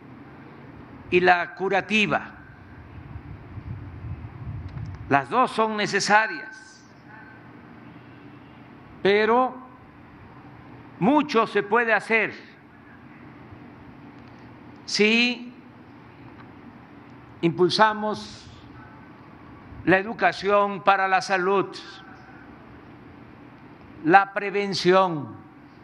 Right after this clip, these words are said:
el evitar enfermarnos. Y una vacuna para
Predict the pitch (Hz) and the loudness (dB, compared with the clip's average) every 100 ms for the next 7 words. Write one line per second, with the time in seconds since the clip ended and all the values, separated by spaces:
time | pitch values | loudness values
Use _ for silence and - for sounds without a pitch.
0 | - - - - - - - - - - | -20 -20 -20 -20 -20 -20 -20 -20 -20 -20
1 | - - - - - - - - - - | -20 -20 -20 -20 -20 -20 -20 -20 -20 -20
2 | - - 143 165 160 160 180 196 202 202 | -20 -2 -2 0 -2 4 4 4 0 -10
3 | - - - - - - - - - - | -18 -20 -20 -20 -20 -20 -20 -20 -20 -20
4 | - 180 147 185 175 180 190 180 147 117 | -4 -2 2 0 2 4 2 0 -8 -10
5 | - - - - - - - - - - | -14 -20 -20 -20 -20 -20 -20 -20 -20 -20
6 | - - - - - - - - - - | -20 -20 -20 -18 -20 -20 -20 -20 -20 -20
7 | - - - - - 165 190 185 180 180 | -20 -20 -20 -20 -2 4 6 6 4 -2
8 | - - - 214 226 220 214 208 208 240 | -12 -20 -2 2 4 4 4 0 -2 0
9 | 269 240 226 214 - - - - - - | 0 4 2 2 -4 -14 -14 -14 -14 -14
10 | - - - - - - - - - - | -14 -12 -10 -10 -14 -16 -16 -16 -18 2
11 | 160 170 170 170 151 - | 4 4 2 0 -2 -8